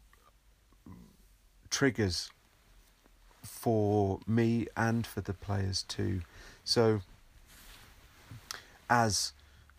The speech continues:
um, listeners and perhaps players in my games will know,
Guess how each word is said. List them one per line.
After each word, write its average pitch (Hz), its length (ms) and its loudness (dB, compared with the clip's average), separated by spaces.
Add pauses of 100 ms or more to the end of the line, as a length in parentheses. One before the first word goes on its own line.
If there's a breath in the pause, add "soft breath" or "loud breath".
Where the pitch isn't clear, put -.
(160)
um, 95 460 -6 (360)
listeners 107 680 2
and 95 460 -4
perhaps - 300 -4
players 104 420 0
in 101 100 -2
my 101 180 -2
games 95 480 -4
will 92 100 -6
know, 101 560 0